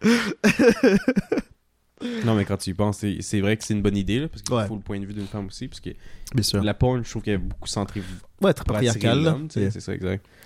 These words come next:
Speaker 1: Alors, tu sais, c'est bon qu'il y a un peu pour, euh, tous les goûts, là.
Speaker 2: Exactement. Je veux voir de quoi que ça a l'air lorsque... Euh...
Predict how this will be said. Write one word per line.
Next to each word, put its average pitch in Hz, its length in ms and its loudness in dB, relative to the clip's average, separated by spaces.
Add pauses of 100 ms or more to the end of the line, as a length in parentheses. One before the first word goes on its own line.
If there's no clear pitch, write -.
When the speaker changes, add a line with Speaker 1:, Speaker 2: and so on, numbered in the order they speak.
(220)
Speaker 1:
Alors, 107 80 -6
tu - 60 -14
sais, - 80 -2
c'est 92 100 -4
bon 95 120 0
qu'il 95 120 0
y 90 40 2
a 87 40 2
un 87 60 -2
peu 90 160 -6
pour, 90 260 -6
euh, - 140 -2
tous - 120 -4
les 87 120 2
goûts, 92 200 -4
là. 107 80 -2 (180)
Speaker 2:
Exactement. 98 720 0 (1040)
Je 110 160 0
veux 123 40 4
voir 120 280 4
de 117 80 0
quoi 120 160 0
que - 80 -6
ça 117 140 0
a 107 40 4
l'air 110 220 4
lorsque... - 260 0
Euh... 104 340 4